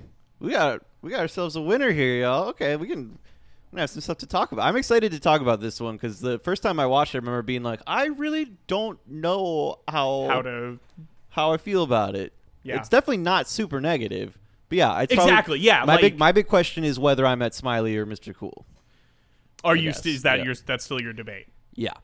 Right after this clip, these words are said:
Speaker 2: Okay,
Speaker 1: Yeah,
Speaker 2: okay.
Speaker 1: it's still, it's, it's persists.
Speaker 2: Absolutely.
Speaker 1: And, uh, yeah, I think
Speaker 2: That's
Speaker 1: we'll have,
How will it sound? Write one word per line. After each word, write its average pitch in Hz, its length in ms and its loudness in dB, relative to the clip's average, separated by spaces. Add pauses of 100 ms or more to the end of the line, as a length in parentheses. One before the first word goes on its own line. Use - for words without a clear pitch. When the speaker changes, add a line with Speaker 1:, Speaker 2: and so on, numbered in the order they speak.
(240)
Speaker 2:
Okay, 143 240 -2
Speaker 1:
Yeah, 95 120 -6
Speaker 2:
okay. 151 120 -12
Speaker 1:
it's - 100 -14
still, 131 220 0
it's, 117 260 -8
it's 123 220 -8
persists. - 760 -10 (200)
Speaker 2:
Absolutely. 117 400 -2
Speaker 1:
And, 98 80 -4
uh, 104 40 -2
yeah, 98 40 -2
I 95 60 -6
think 123 140 -6
Speaker 2:
That's - 20 -2
Speaker 1:
we'll 131 80 2
have, 117 180 0